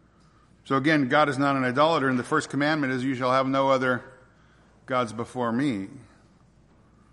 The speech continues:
So since God is not an idolater, idolater, he doesn't disobey the first commandment. Therefore, with all of his being and all of his manifold perfection,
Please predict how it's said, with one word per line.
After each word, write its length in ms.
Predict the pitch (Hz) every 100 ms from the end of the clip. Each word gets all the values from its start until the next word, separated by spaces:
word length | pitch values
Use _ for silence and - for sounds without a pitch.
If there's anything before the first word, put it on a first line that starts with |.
| _ _ _ -
So 200 | 147 143
since 260 | 180 156
God 240 | 131 151 135
is 80 |
not 220 | 127 151 190
an 100 | 131
idolater, 640 | 117 123 143 147 127 -
idolater, 400 | - 123 123 135
he 120 | 143
doesn't 260 | 131 127 131
disobey 320 | 120 110 120
the 80 | 120
first 220 | 123 107
commandment. 420 | 117 123 120 - - - - _ _ _ _ _ _ _ _ _ _ _ - -
Therefore, 480 | 147 160 160 147
with 160 | 135 117
all 320 | - 147 175
of 120 | 156
his 420 | 147 139 110 - - - 110
being 600 | 127 131 104 95 113 135 - _ - - -
and 120 | 113
all 180 | 143 160
of 60 |
his 120 | 135 117
manifold 540 | 139 147 127 131 107
perfection, 760 | 107 - 151 - - 98 107